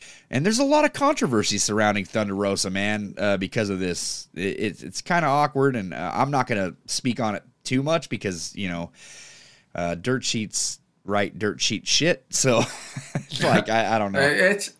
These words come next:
Speaker 2: I, like, and I told you this last week, too. It's just, I feel like, I feel like A E W is just fucking trolling the shit out of us, bro.
Speaker 1: It could be, but I think that legitly these dirt sheet writers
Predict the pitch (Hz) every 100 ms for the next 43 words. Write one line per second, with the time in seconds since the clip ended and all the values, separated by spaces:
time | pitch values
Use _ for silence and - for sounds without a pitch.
0 | - 139 175 - 147 143 143 127 143 143
1 | 185 190 160 147 - 113 117 135 135 117
2 | - 131 117 104 120 120 127 135 - 175
3 | 240 220 131 - - 131 131 - 160 226
4 | 190 - - 123 147 202 123 107 139 170
5 | 123 101 110 107 - - 127 123 139 113
6 | 104 - - 135 131 175 160 113 101 -
7 | - 170 190 104 98 95 92 87 95 98
8 | 127 - - 165 - 196 113 123 120 110
9 | 117 120 - 147 139 135 117 101 - -
10 | 110 110 95 113 123 120 127 104 98 87
11 | 101 104 - 107 101 101 101 92 82 -